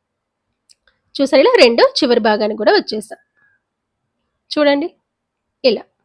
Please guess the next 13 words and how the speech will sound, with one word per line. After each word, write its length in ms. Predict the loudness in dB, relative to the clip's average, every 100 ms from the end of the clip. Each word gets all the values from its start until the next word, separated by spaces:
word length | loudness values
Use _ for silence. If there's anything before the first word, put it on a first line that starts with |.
| _ _ _ _ _ _ _ _ _ _ _ _ _ _ _ _ _ -4
అయిపోయింది. 360 | -2 0 0 0
దీంతో 180 | 2 2
మనకి 200 | 2 2 2 2
లెహంగా 280 | 0 0 0
స్టిచ్చింగ్ 320 | -2 -4 -2 0
అనేది 100 | -2
అయిపోయింది. 340 | -2 0 2 2
దీనికి 220 | 2 0 0
నాడ 180 | 0 0 0
అనేది 200 | 0 -2
కుట్టుకుంటే 400 | -4 -6 -6 -6 -6
సరిపోతుంది. 540 | -6 -6 -6 -6 0 0 -2 -8 -20 -20 -4 0
మీరు 180 | 2